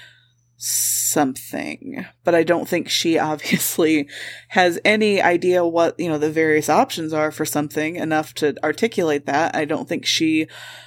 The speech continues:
obviously would understand the concept enough to articulate that, but she was very happy when I told her this would be happening.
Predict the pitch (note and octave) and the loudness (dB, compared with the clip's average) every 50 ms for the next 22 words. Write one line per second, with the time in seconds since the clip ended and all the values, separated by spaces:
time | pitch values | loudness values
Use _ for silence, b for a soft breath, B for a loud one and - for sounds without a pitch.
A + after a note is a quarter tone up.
0 | B B - C#3+ D#3+ D#3+ E3+ E3+ E3 D#3+ - E3+ E3 D#3+ D#3 D#3 D#3 D#3 D#3 D#3 | B B 2 4 4 4 4 2 2 2 2 2 2 4 4 4 4 4 2 2
1 | D#3 - D#3+ D#3+ D#3 D3 - - G3 A3 A#3 - G3 - - F3 E3 D#3+ D#3 D3+ | 0 0 -2 0 -2 -2 0 2 2 2 4 2 0 -2 -2 -4 -2 -2 -2 -2
2 | - - - - D#3 - - D#3+ D3+ - D#3 D3+ D3+ D3+ D3+ D3+ D3 - D3+ D3+ | -2 -4 0 0 0 -2 -2 -6 -2 0 2 2 2 2 2 0 0 -2 -4 -4
3 | - D#3 D#3 D#3+ D#3 D#3 D#3 - E3+ F3+ G3+ G#3 G3 E3+ G#3+ F3+ F3 - E3+ D#3+ | -2 -2 0 0 -2 -2 0 0 2 4 4 2 2 4 4 2 2 2 -2 -4
4 | D3+ C#3+ C#3+ C3 C#3 C#3+ - D3 C3 D3+ - A#2 G#2+ C3 C#3 - - C#3+ C#3 - | -4 -4 -4 -4 -6 -4 -4 -6 -6 -4 -4 -4 -4 -4 -4 -4 -4 -4 -4 -4
5 | C3+ G#2 G#2+ A#2 - - _ _ _ _ _ - - - - - - - - | -4 -4 -4 -4 -6 -8 _ _ _ _ _ -14 -14 -12 -12 -10 -10 -8 -6